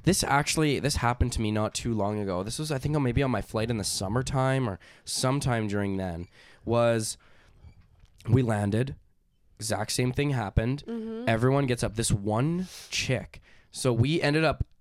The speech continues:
Speaker 1: having to stay on the plane for a couple minutes because they couldn't get the thing, but everyone is standing up. I'm, of course, I don't stand up during that sort of stuff 'cause I, you know, of course
Speaker 2: Right.
Speaker 1: think it's dumb. But, um, like, m-, most people or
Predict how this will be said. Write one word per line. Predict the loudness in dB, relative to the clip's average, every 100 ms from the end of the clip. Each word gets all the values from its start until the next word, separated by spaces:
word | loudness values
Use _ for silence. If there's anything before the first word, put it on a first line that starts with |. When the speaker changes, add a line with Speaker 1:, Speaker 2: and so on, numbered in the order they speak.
| _ -6
Speaker 1:
having | 0 2 2 2
to | -2 -2
stay | -2 0 2 2
on | 2
the |
plane | 0 0 -2
for | 0
a |
couple | 0 2 2
minutes | 0 -2 -2
because | -2 -2 -4
they |
couldn't | -4 -4 -4
get | -4
the | -6
thing, | -4 -2
but | 0
everyone | 0 2 2 2 0
is | -2
standing | -2 -2 0 0 -2
up. | -2
I'm, | 0 0 -2
of | -8
course, | -6 -4 -4
I | -6
don't | -6 -8
stand | -8 -6 -6
up | -6
during | -6 -6
that | -8 -8
sort | -10
of | -10
stuff | -12 -14
'cause | -12
I, | -12 -14 _
you | -14
know, | -14
of | -6
course | -4 -2
Speaker 2:
Right. |
Speaker 1:
think | -6 -10
it's | -12
dumb. | -10 -10 -10 -14 -20 -20 -12 0
But, | 0 0 -10 -20 -12 0
um, | 2 2 2 -2 -4 -10 -20 _ _ _ _ -20 _ -8 -2
like, | 0 0
m-, | -2 2 0
most | 0 -2 -2 2
people | 2 4 2 2 0
or | 0